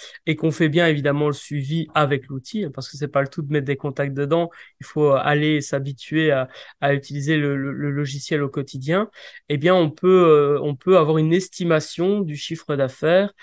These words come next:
par rapport aux différents contrats qu'on a déjà signés par le passé, notamment, et les contrats qui sont en cours, euh, en tout cas, les personnes qu'on a, qu'on a eues dans le, dans, dans les contacts par le passé.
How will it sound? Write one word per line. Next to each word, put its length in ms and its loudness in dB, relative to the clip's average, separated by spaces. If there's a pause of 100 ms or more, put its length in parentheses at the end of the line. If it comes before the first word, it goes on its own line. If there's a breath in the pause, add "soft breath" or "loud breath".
(240 soft breath)
par 120 2
rapport 300 0
aux 80 4
différents 400 0
contrats 420 -2
qu'on 160 -4
a 100 0
déjà 280 -6
signés 340 -6
par 160 -4
le 60 -6
passé, 340 -6
notamment, 560 -2 (300 soft breath)
et 100 0
les 120 -2
contrats 360 -2
qui 140 -10
sont 180 -10
en 140 -4
cours, 500 -4
euh, 180 -4 (220 soft breath)
en 100 -8
tout 80 -14
cas, 120 2
les 120 0
personnes 420 -4
qu'on 200 -4
a, 360 -2 (360 soft breath)
qu'on 140 -4
a 80 -2
eues 140 -2
dans 220 0
le, 400 -2
dans, 240 -6
dans 160 -6
les 120 -4
contacts 400 -8
par 140 -2
le 100 -4
passé. 480 -8